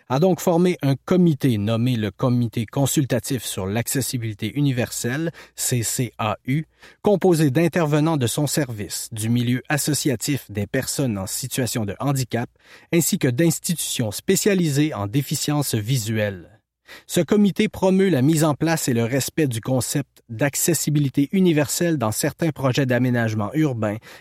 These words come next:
réalisés par l'administration centrale de la Ville de Montréal. Il participe aussi à identifier des pistes de solutions pour des dossiers plus complexes, comme par exemple l'aménagement d'une voie piétonne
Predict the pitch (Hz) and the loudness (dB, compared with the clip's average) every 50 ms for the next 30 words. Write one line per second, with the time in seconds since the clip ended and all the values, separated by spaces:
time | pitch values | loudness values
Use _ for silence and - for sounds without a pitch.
0 | - - 127 151 180 180 170 160 165 151 143 165 160 - 131 107 110 123 143 151 | -12 -4 0 0 2 4 4 4 2 2 2 2 2 0 0 0 0 0 0 2
1 | 147 147 147 151 147 - - - 143 127 117 - - 131 104 90 - - - 175 | 2 2 2 2 2 0 -2 -2 -2 -2 -2 -2 -4 -6 -6 -6 -6 -4 -2 0
2 | 170 160 - - 131 151 151 147 139 123 117 107 110 113 113 139 135 117 110 104 | 0 0 -2 -2 -2 0 0 0 0 0 0 0 0 0 0 0 0 0 0 0
3 | 113 123 120 110 104 98 92 92 90 - - - _ _ _ _ - - - - | 0 0 0 -2 -2 -4 -4 -6 -8 -10 -16 -20 _ _ _ _ -20 -20 -8 -2
4 | - 143 151 - 180 151 - - - - 202 190 - _ - 185 165 - - - | -2 0 0 0 0 -2 -2 -4 -4 -2 -2 -4 -2 _ 0 2 2 0 -2 -2
5 | 135 113 104 104 110 117 135 135 131 - - 143 123 - 165 151 123 113 107 - | -2 -2 -2 -2 -2 0 0 0 0 0 -2 -4 -4 -2 -2 -2 0 -2 -2 -2
6 | - 120 117 - - 123 110 110 - - - 165 151 139 - - 175 170 170 143 | -2 -4 -2 -2 -2 -2 -2 -2 -4 -2 -2 0 0 0 -2 -2 -2 -2 -2 -2
7 | 127 117 110 120 113 110 127 123 113 - - 147 - - 202 190 - 165 139 117 | -2 -2 -2 -2 -2 0 -2 -2 -2 -2 -2 -2 -2 0 0 2 2 2 2 2
8 | - 117 113 107 - - - - 98 - - _ _ _ - 139 135 135 135 131 | 0 -2 -4 -4 -6 -8 -10 -10 -10 -12 -16 _ _ _ 0 0 2 2 2 0
9 | 120 127 127 117 113 135 139 139 139 - 139 123 98 120 131 151 160 165 170 170 | 0 0 0 0 0 0 0 0 -2 -2 -2 -2 0 0 2 2 2 4 4 4
10 | 175 160 151 135 160 170 170 139 127 131 127 104 123 139 135 - - - 170 147 | 4 2 2 2 2 2 2 2 2 2 2 2 0 -2 -2 -2 -2 -2 -2 0
11 | - 139 120 107 101 98 | 0 -2 -4 -4 -4 -8